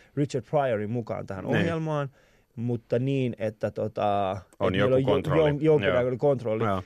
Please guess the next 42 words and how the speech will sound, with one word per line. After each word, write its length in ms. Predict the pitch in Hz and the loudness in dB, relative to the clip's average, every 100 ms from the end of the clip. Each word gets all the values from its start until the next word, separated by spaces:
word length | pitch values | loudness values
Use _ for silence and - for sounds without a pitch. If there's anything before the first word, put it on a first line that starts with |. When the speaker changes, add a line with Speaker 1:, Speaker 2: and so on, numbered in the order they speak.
| - | -4
Speaker 1:
Niin 160 | 156 - | -4 -2
ne 140 | 196 196 | -2 0
keksi 340 | 202 202 - | 0 -2 -6
tällaisen 480 | 123 127 120 127 127 | -2 -2 0 -4 -4
viiden 360 | 226 233 131 | -4 -2 -2
sekunnin 460 | 120 117 123 113 107 | -4 -8 -6 -6 -4
viiveen. 460 | 127 117 - - 110 | -2 -4 -6 -10 -4
Speaker 2:
Joo. 180 | 147 120 | -2 0
Speaker 1:
Elikkä 280 | 135 131 135 | 0 -2 0
jos 360 | 156 233 - | 4 4 2
jotain 300 | 156 - 117 | -2 -2 -2
tapahtuu, 600 | 117 170 120 113 127 117 - | -2 -2 -4 -4 -2 -2 0
ne 120 | 139 | -2
pystyy 320 | 135 - 117 | -2 -8 -6
<laughs> 40 | 113 | -2
pistämään 440 | 147 - 151 107 | -2 -2 -4 -4
sen 120 | 113 - | -8 -4
katki. 360 | 147 135 - - - - | -2 -2 -6 -16 -20 -4
Ja 60 | 175 | 4
mä 80 | |
olisin, 240 | 202 175 143 | 4 4 2
että 140 | 123 - _ _ - | -4 -14 _ _ 0
toi 360 | 254 269 190 | 2 4 4
on, 220 | 156 113 113 | 4 2 0
mä 180 | 151 196 | 4 4
haluan 520 | 190 196 190 185 180 | 6 4 4 4 2
Speaker 2:
Ja 60 | 165 - | -2 0
Speaker 1:
ton. 320 | 208 196 175 | 2 2 0
Speaker 2:
sitä 420 | 151 202 - - | 0 0 2 2
varmasti 440 | 196 208 220 220 214 | 2 2 0 0 2
Speaker 1:
Minä 140 | 208 | 2
Speaker 2:
käytettiin, 420 | 175 160 196 190 | 2 2 0 0
Speaker 1:
haluan 200 | 185 185 | 2 2
Speaker 2:
sitä 200 | 139 127 196 190 | 2 4 4 4
Speaker 1:
ton. 100 | 127 | 2
Speaker 2:
viivettä. 600 | 135 120 95 90 - 95 - | -2 -2 -4 -6 -6 -6 -2
Aivan 180 | 135 | 0
Speaker 1:
Sitä 200 | 170 180 | 2 4
Speaker 2:
varma-, 100 | 175 190 | 2 2
Speaker 1:
käytettiin 440 | 175 165 120 160 | 2 2 2 0
Speaker 2:
joo. 80 | 156 | 2
Speaker 1:
varmasti. 680 | 190 170 135 123 107 131 | 2 2 0 -6 -6 -6